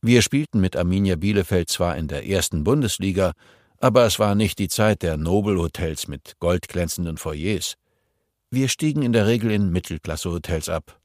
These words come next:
normale Preise und zweckmäßig. Wir waren Fußballer und keine Dieven.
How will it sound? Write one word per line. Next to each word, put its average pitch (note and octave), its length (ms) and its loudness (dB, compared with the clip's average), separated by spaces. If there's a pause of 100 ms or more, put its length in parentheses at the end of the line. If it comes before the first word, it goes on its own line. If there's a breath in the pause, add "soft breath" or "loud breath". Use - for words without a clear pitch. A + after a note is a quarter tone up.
(140)
normale G#2 440 0
Preise C#3+ 500 0
und G2 180 -6
zweckmäßig. - 680 -8 (500 soft breath)
Wir A2+ 160 6
waren D#2 320 2
Fußballer B1 580 -6 (300)
und E2 140 -6
keine D2 280 -4
Dieven. D#2+ 440 -2